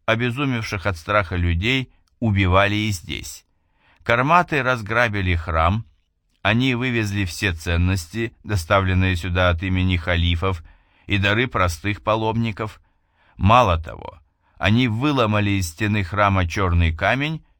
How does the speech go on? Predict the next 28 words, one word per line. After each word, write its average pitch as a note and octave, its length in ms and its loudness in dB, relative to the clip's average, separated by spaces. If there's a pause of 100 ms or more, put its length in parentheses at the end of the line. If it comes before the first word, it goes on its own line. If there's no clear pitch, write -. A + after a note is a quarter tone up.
(260)
и A#2 60 -2
увезли A2 640 0
его D3+ 260 0
в - 80 -6
свою F2+ 320 -2
столицу. E2 760 -4 (680)
Может A3 380 2
быть, F3 300 -4
камень E3 340 0
разбился, C3+ 580 -4
когда F#2+ 300 -2
его F#2+ 240 0
выбивали F#2+ 560 0
из F2+ 220 0
стены. E2+ 520 0 (640)
Возможно, E3 500 0
карматы A2 460 0
сломали F2+ 480 2
его E2+ 300 2
позднее, F2 720 -2 (580)
но, D#3 180 2
вероятнее C3 720 2
всего, B2 360 -4
именно C#3 540 -2
они D3 340 -2
раскололи G2+ 720 0
черный E2+ 480 2
камень G#2 540 0